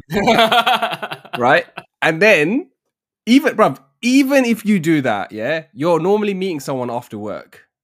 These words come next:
Speaker 2: okay? So there's people everywhere, and then you're looking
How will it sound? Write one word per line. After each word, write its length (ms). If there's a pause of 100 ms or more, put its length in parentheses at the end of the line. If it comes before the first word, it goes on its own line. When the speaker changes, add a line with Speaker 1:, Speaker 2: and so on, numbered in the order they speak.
Speaker 2:
okay? 360 (560)
So 120
there's 140
people 280
everywhere, 540 (460)
and 100
then 140
you're 100
looking 520